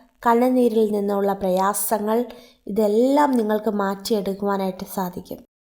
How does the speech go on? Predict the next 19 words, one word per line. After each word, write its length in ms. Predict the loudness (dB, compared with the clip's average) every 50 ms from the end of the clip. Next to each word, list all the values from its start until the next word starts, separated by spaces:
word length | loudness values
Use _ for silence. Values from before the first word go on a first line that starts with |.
| _ _ -2
ഈശ്വരവിശ്വാസവും 1300 | -2 0 0 0 0 2 2 2 2 0 -2 0 2 4 4 4 4 2 2 2 2 2 2 0 -2 -4 -4
ആത്മീയ 560 | -4 -4 -4 -4 -6 -2 0 2 4 4 4 2
അനുഗ്രഹവും 840 | 2 0 -2 -2 -2 -4 -2 0 0 0 2 2 0 0 0 0
ഒക്കെ 240 | -2 -4 -4 -6 -4
നിങ്ങളുടെ 380 | -2 0 0 0 0 0 -2 -2
ജീവിതത്തിൽ 720 | -2 -2 -2 -2 -2 -4 -6 -2 -2 -2 0 0 -2 -6 -12 -20 -20 _ _ -20 -8 -4
ഉണ്ടായാൽ 500 | -2 0 2 4 4 4 4 4 2 2
മാത്രം 540 | 0 -2 -2 -2 -4 -4 -4 -2 0 0 0
മതി. 480 | 0 0 0 -2 -2 -2 -4 -8 -16 -20 -20 _ _ -2
വളരെ 300 | 2 4 4 4 4 2
ഈശ്വര-, 640 | 0 0 -2 -2 -2 -2 0 0 0 0 -2 -4 -4 -2
ഈ 120 | -2 0
വളരെ 360 | 0 0 2 2 2 2 2 2
വ്യക്തമായ 680 | 2 0 0 -2 -4 -2 0 0 0 2 2 2 0
അനുഗ്രഹങ്ങളൊക്കെ 1120 | 0 -2 -4 -4 -4 -4 -4 -2 -2 -2 0 0 -2 -2 -4 -6 -4 -2 -2 0 -2 -4 -8 -12 -20 _ _ _ -20 -20 _ -4 -2 0
കടന്നു 240 | 0 0 0 2 2
വരിക 260 | 2 2 0 -2 -2
തന്നെ 320 | -2 -2 -2 -2 -2 -4
ചെയ്യും. 380 | -4 -4 -6 -8 -8 -10 -14